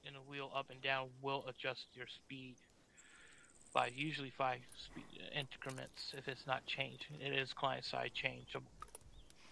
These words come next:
They do have another feature we don't often use, we don't really need to use at times, 'cause, well, we're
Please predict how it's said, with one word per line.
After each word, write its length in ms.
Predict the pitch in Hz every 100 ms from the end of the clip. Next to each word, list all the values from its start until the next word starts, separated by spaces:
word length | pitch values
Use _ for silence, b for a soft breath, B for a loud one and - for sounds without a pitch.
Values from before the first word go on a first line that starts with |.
| - - - - - - - - - - - - B B B -
They 80 | 147
do 200 | - 190
have 260 | 175 180 160
another 260 | 175 220
feature 460 | 196 - 202 - 196
we 140 | 175 147
don't 200 | 170 175
often 340 | 156 156 - 143
use, 400 | 147 185 220 240 214
we 60 | 156 143
don't 160 | 139
really 220 | 131 135 131
need 200 | 160 190
to 80 | 170
use 240 | 175 165
at 180 | 147 -
times, 260 | 156 160 165
'cause, 200 | - 139 -
well, 160 | 143 135 B B - - - -
we're 220 | 135